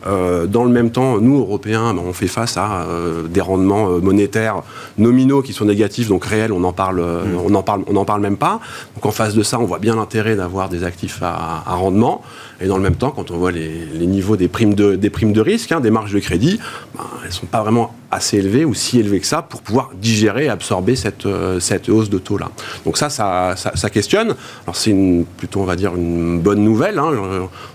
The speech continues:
Speaker 1: voit le verre à mo-, à moitié
Speaker 2: Bien
Speaker 1: plein.
Speaker 2: sûr,
Speaker 1: C'est
Speaker 2: pour
Speaker 1: aussi une
Speaker 2: l'économie,
Speaker 1: bonne
Speaker 2: c'est une bonne nouvelle.
Speaker 1: Oui, puis c'est aussi une bonne nouvelle pour, euh, les gérants, euh, actifs,
Speaker 2: Ouais.
Speaker 1: euh, enfin, d'actifs actifs, parce que, euh, c'est bien dans cet environnement-là que la sélection d'obligations, euh, en tout cas la,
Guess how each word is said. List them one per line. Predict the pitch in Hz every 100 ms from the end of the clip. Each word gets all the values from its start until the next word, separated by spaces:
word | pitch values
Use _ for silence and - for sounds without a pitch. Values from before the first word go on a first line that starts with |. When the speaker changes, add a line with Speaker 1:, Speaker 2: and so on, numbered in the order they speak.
| -
Speaker 1:
voit | 92
le |
verre | 98 101
à |
mo-, | 98 101
à | 113 -
moitié | 113 151
Speaker 2:
Bien | -
Speaker 1:
plein. | 392 392
Speaker 2:
sûr, | 381 156
Speaker 1:
C'est | -
Speaker 2:
pour | 156
Speaker 1:
aussi | 156
une |
Speaker 2:
l'économie, | 160 175 151
Speaker 1:
bonne | -
Speaker 2:
c'est | - 294 285
une | 214 180
bonne | 175
nouvelle. | 247 262
Speaker 1:
Oui, | 254
puis | -
c'est | 113
aussi | 113 151
une | 143
bonne | 120
nouvelle | 110 127 170
pour, | 127 123 107
euh, | 101 95 92
les | 98
gérants, | 98 104 110 110 98
euh, | 92 90 90
actifs, | 98 - 160 170 120
Speaker 2:
Ouais. | 104
Speaker 1:
euh, |
enfin, | 92 95
d'actifs | 107 107 170 175 -
actifs, | 123 - 214 226 -
parce | 101
que, | -
euh, | 160 139 98
c'est | 87 107
bien | 104 127 117 98 98
dans | 117 113
cet | - 113 -
environnement-là | 113 107 104 101 98 127 185 - - -
que | 123
la | 127 98
sélection | 107 101 - 113
d'obligations, | 98 90 92 - 131
euh, | 127 107 92 85 90
en | 87
tout | -
cas |
la, | 104